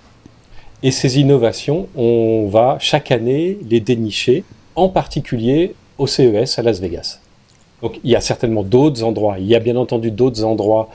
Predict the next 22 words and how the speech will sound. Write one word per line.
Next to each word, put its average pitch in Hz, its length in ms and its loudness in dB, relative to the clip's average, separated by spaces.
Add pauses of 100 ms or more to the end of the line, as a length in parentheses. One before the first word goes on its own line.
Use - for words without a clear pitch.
(440)
euh, - 100 -18
comme 107 140 -8
des 104 100 0
plateformes 110 420 -2
de 104 80 -4
crowdfunding 147 880 0
pour, 117 320 -4
euh, 113 300 0 (100)
pour - 160 -6
trouver, 113 500 2
euh, 95 380 -2 (520)
ce - 140 -8
qui - 140 -2
va 101 120 4
faire 104 200 -2
le 107 120 0
buzz, 104 540 2
euh, 92 180 0
les 95 200 -4
années 98 180 2
prochaines. 196 500 -2 (600)
Euh, 110 520 -2